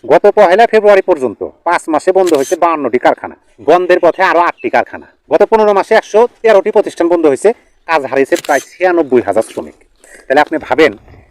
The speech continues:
যেখানে সংস্কারের কথা বলা হলো, নতুন বাংলাদেশের কথা বলা হলো, নতুন স্বাধীনতার কথা বলা হলো, সেই সময় এসে বিদেশি বিনিয়োগ পাঁচ বছরের ইতিহাসে কম হইতেছে। আপনার শত শত ফ্যাক্টরি বন্ধ হয়ে যাইতেছে,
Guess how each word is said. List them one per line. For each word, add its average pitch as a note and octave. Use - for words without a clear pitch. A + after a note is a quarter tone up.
যেখানে D#3
সংস্কারের D#3+
কথা A2+
বলা A2+
হলো, F#2+
নতুন C#3+
বাংলাদেশের A#2+
কথা C3
বলা C3
হলো, A2
নতুন C3
স্বাধীনতার D3
কথা C#3+
বলা C#3+
হলো, A#2+
সেই F#3+
সময় G#3+
এসে F3
বিদেশি D3+
বিনিয়োগ E3+
পাঁচ F#3+
বছরের E3
ইতিহাসে E3
কম E3+
হইতেছে। C#3
আপনার D3+
শত -
শত E3
ফ্যাক্টরি F#3+
বন্ধ F#3+
হয়ে D#3
যাইতেছে, E3+